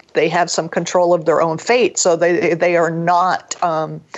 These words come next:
you know, just order takers. So they're, they're not, um, treated as, you know, you know,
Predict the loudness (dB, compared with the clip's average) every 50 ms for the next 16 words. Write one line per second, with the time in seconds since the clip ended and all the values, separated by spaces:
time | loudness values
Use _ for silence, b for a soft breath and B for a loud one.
0 | B B B B B B 0 0 0 2 2 0 -2 -2 -2 0 2 2 4 4
1 | 4 2 2 0 -2 -2 -4 -4 -4 -4 -4 -4 -4 -4 -4 -4 -2 0 2 2
2 | 2 2 2 0 2 2 2 2 0 0 0 0 0 2 2 0 -2 -4 _ -8
3 | -4 -2 -2 -2 -4 -6 -8 -4 0 2 2 4 4 2 0 0 0 0 2 2
4 | 2 2 0 0 -4 -4 -6 -12 -20 -20 -20 -20 -20 _ _ -6 -4 0 0 0
5 | 0 0 -2 -6 -10 _ _ _ _ _ _ _ _ -2 -2 0 0 -2 -4 -6